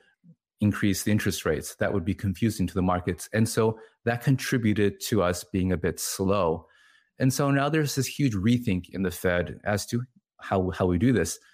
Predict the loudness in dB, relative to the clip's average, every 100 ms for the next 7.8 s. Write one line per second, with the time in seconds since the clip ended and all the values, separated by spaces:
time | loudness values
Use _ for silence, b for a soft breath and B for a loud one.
0 | b b b -2 0 0 -2 -10 _ -2
1 | 0 0 0 0 2 2 0 0 -10 _
2 | _ -6 0 0 2 0 2 2 2 0
3 | 0 -2 -2 -2 0 -2 0 0 2 2
4 | 0 -2 -4 -4 -2 -2 -2 -2 -2 0
5 | 0 0 -8 _ _ 0 0 2 2 0
6 | -6 -6 -2 -2 0 0 0 0 0 0
7 | -4 0 2 2 2 0 0